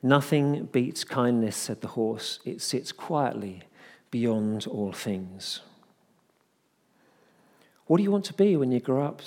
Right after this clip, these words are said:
asked the mole. "Kind," said the boy. Kindness. You can't have too much kindness. And then the fourth quality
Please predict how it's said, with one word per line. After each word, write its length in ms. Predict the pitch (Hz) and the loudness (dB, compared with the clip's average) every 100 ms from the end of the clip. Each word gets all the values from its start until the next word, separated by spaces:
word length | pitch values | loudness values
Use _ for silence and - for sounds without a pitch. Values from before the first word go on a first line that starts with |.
| - - | -12 -4
asked 300 | 110 95 - | -4 -4 -4
the 60 | |
mole. 460 | 107 98 95 98 82 - _ _ _ _ _ - | -2 0 -4 -8 -14 -20 _ _ _ _ _ -12
"Kind," 560 | - 95 90 90 87 - _ _ _ _ _ _ - | -10 -8 -10 -16 -20 -20 _ _ _ _ _ _ -16
said 220 | - 101 | -14 -14
the 80 | - | -8
boy. 380 | 101 90 92 - _ _ _ _ _ _ _ _ _ _ _ - - _ - _ _ _ _ | -6 -6 -8 -14 _ _ _ _ _ _ _ _ _ _ _ -20 -20 _ -20 _ _ _ _
Kindness. 720 | - 117 95 78 - - - - _ _ _ - | -6 -4 -4 -8 -12 -10 -12 -14 _ _ _ -20
You 160 | - 196 | -8 -4
can't 100 | 160 | -4
have 120 | - | -4
too 180 | - 113 | -4 -4
much 220 | 110 - | -4 -8
kindness. 580 | - 92 92 - - - _ _ _ _ - _ _ _ _ _ _ _ _ _ - - - - _ _ - - - - - _ - | -12 -12 -12 -12 -12 -14 _ _ _ _ -20 _ _ _ _ _ _ _ _ _ -20 -20 -20 -20 _ _ -20 -20 -20 -20 -20 _ 0
And 140 | 135 | 4
then 80 | 139 | 6
the 80 | 135 | 4
fourth 420 | - 175 160 - | 8 8 8 6
quality 640 | 165 143 139 - 120 - | 6 8 6 2 -2 -4